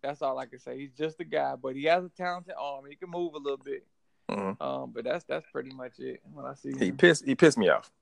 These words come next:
Speaker 2: Um, and I'm gonna say he didn't piss me off because of something I hate. He pissed me off because something that I would put that in my, I would instill it in my guys.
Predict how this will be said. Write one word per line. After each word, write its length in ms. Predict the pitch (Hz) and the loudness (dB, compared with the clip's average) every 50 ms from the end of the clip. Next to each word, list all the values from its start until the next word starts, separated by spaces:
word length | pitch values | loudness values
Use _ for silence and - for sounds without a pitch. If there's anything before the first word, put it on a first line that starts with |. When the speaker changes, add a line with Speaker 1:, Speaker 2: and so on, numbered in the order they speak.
| - | 0
Speaker 2:
Um, 360 | - - 76 76 76 76 - - _ - - - - - - - - | 4 4 6 6 6 4 2 -2 _ -20 -20 -20 -20 -20 -8 2 8
and 80 | - | 8
I'm 60 | 113 120 | 10 10
gonna 80 | 117 113 | 8 6
say 400 | - 135 135 135 135 127 110 - | 8 8 8 8 8 4 0 -2
he 100 | 135 143 | -4 -2
didn't 220 | 151 139 123 - | 0 -2 -2 -2
piss 220 | - 143 143 - - | 0 0 0 0 0
me 120 | 107 101 | 0 2
off 180 | 101 95 92 - | 4 4 4 2
because 180 | - 101 92 | 0 -4 -4
of 80 | 82 - | -2 -2
something 240 | - 101 95 92 90 | -2 -2 -2 -2 -2
I 100 | 80 78 | -2 -2
hate. 280 | 80 113 107 95 82 - - | 0 0 0 -2 -2 -4 -6
He 120 | 123 107 | -8 -2
pissed 260 | - - 151 143 - | 4 6 6 6 6
me 120 | 117 110 120 | 4 6 6
off 140 | 120 120 | 6 6
because 300 | - - - 101 95 92 | 4 2 4 4 4 4
something 320 | - 107 104 104 - 80 76 | 4 2 0 0 -2 -8 -6
that 220 | 78 78 - - - _ _ _ _ _ _ _ _ _ _ _ _ _ _ _ _ _ _ - | -4 -2 -2 -4 -4 _ _ _ _ _ _ _ _ _ _ _ _ _ _ _ _ _ _ 6
I 100 | 117 156 | 8 8
would 160 | 214 202 - | 8 6 4
put 160 | - 147 135 113 | 2 0 -2 0
that 100 | 110 104 | 0 -2
in 100 | 98 92 | -2 -2
my, 80 | 95 - | -2 2
I 100 | - 165 | 2 4
would 140 | 156 127 - | 4 2 0
instill 300 | 104 - - 120 110 101 | -2 -4 0 2 2 2
it 80 | 95 | 2
in 60 | 95 92 | -2 -2
my 180 | 92 92 92 | 0 0 0
guys. 460 | 90 95 92 92 95 95 98 - - | 0 0 2 2 2 0 -2 -6 -12